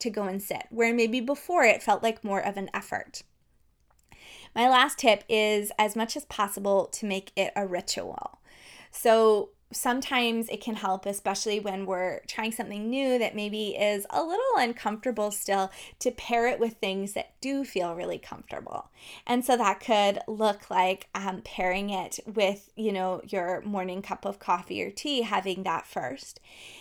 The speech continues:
It could look like, if you have any kind of instruments of sound, um, like singing bowls or chimes,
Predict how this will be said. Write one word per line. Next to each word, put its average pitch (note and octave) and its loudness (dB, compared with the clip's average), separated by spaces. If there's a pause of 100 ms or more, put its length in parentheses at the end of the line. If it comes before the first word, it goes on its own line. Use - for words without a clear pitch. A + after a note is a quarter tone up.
(160)
It A#3+ 4
could B3 4
look A3 2
like, A#3+ 2
if G3+ -8
you F#3+ 2
have A#3 -2
any G#3+ -2
kind G#3 -4
of G3+ -4
instruments A3+ -2
of G3 -6
sound, B3 2 (100)
um, G3+ -6
like - -4
singing A3 -2
bowls A3 2
or E3 -4
chimes, A3 0